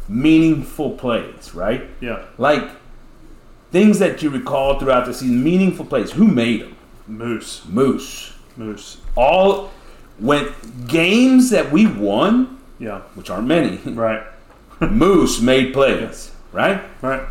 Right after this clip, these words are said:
Speaker 1: That dude to me, I, and I look, I know A-Chain is the M V P for this offense. I know that.
Speaker 2: Right.
Speaker 1: I know that. But I'm gonna make the argument for Moose.
Speaker 2: Yeah.
Speaker 1: And the reason being is that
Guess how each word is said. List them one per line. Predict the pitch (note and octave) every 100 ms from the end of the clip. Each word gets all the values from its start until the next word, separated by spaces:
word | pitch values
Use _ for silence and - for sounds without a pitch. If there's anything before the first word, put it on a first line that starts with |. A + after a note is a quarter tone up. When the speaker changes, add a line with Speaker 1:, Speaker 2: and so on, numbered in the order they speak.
| - -
Speaker 1:
That | C3+ F#3 F#3+
dude | E3 F#3 F3
to | D#3
me, | D3 D3 D3 C#3 -
I, | A#2+
and | C#3 C#3
I | E3
look, | F3 B2 B2+
I | E3
know | D#3 C#3
A-Chain | C3 C3 B2+ C3 A#2+
is | G#2+ F#2+
the | G2+
M | G#2
V | G2+
P | G2+ G#2+
for | F#2+ F#2
this | F2 F#2
offense. | D#2+ E2+ F2 E2
I | G2
know | G2 G2+ E2+
that. | - - -
Speaker 2:
Right. | A#2 A2 G2+ -
Speaker 1:
I | A2+
know | C3+ A#2+ E2+
that. | D#2 - - -
But | A2+
I'm | F3+
gonna | G3+
make | F3 D#3+ -
the |
argument | A2 B2 A2 G2 F2+
for | F#2
Moose. | F2 E2+ - - - - - - -
Speaker 2:
Yeah. | F#3+ G#3+ F#3
Speaker 1:
And | C3 C#3+
the | C3+
reason | F3 A3 F#3 D3+
being | E3+ D#3+ C3+
is | A#2 G#2+ G#2+ G#2+ -
that | - B2 A#2 A2+ -